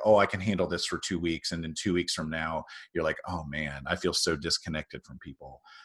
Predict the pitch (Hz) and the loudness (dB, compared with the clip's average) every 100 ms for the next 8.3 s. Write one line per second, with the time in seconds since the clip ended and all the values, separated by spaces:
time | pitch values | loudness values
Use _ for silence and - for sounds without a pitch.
0 | - 90 92 85 - - 104 104 107 95 | -6 0 2 4 4 6 10 10 8 4
1 | 87 92 90 - 85 82 80 80 76 76 | 2 4 4 2 -2 -2 -2 -2 -2 -2
2 | - 80 80 73 - 78 78 73 - 98 | -4 -6 -6 -8 -6 -4 -2 0 2 4
3 | 92 90 87 85 - 80 82 78 76 - | 4 4 4 4 2 0 -2 -4 0 0
4 | - - - - - 80 82 80 71 90 | -2 -10 -20 -18 -2 2 2 2 4 6
5 | 110 - 113 98 85 90 76 69 - 87 | 8 8 8 8 8 8 6 4 0 2
6 | 104 - 87 - 87 78 76 76 73 73 | 2 2 2 2 0 0 -2 -2 -2 -2
7 | 76 76 76 73 73 71 80 85 85 78 | -2 -4 -4 -6 -6 -6 -2 0 0 0
8 | - 71 73 | -6 -10 -12